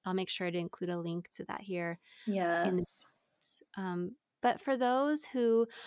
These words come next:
Speaker 1: are tuning in and they're like, "Okay, well, I, I don't,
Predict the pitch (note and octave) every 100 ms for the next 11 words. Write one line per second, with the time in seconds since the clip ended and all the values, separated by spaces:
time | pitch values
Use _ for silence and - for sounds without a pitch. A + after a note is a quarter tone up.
0 | - - - - G#3+ G#3+ - A3 G#3+ G3
1 | F#3 F3+ F#3 - G3 F#3+ F#3 F#3 F3+ F#3
2 | - - - - G3 F#3 F#3 F3+ G3+ -
3 | G3 F#3 F#3 F#3 F#3+ G3+ G3 G#3 G3+ B3+